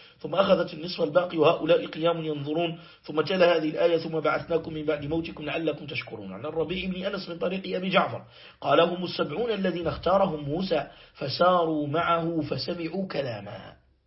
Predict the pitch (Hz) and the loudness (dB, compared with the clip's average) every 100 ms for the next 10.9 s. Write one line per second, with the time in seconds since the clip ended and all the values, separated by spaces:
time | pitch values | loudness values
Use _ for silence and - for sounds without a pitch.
0 | _ _ _ _ _ _ - 143 135 139 | _ _ _ _ _ _ -12 -8 -6 -4
1 | 131 147 - 127 147 143 110 131 120 117 | 0 0 0 -4 -6 -6 -6 -6 -8 -12
2 | - _ _ - - _ - - 240 233 | -16 _ _ -20 -20 _ -4 4 4 4
3 | 190 220 - 185 202 202 185 - - 160 | 2 0 0 -2 0 -2 -2 -2 -4 -2
4 | 160 202 254 247 269 202 196 - _ _ | -2 4 6 8 6 6 2 -4 _ _
5 | _ _ 151 233 214 190 - 233 196 175 | _ _ 2 4 6 4 4 2 2 -2
6 | 160 - 208 180 - - - _ _ _ | -2 0 0 0 -4 -10 -16 _ _ _
7 | 165 147 - - 160 - 233 185 202 196 | -10 -8 -8 0 0 2 -4 4 6 6
8 | - 117 - _ _ - 147 185 - - | 6 -4 -14 _ _ -4 0 0 0 -2
9 | 214 214 170 170 165 151 147 143 196 190 | -2 0 -2 0 0 0 0 -2 -4 -4
10 | 165 156 151 147 165 220 185 143 | -6 -4 -4 -2 0 0 -2 -8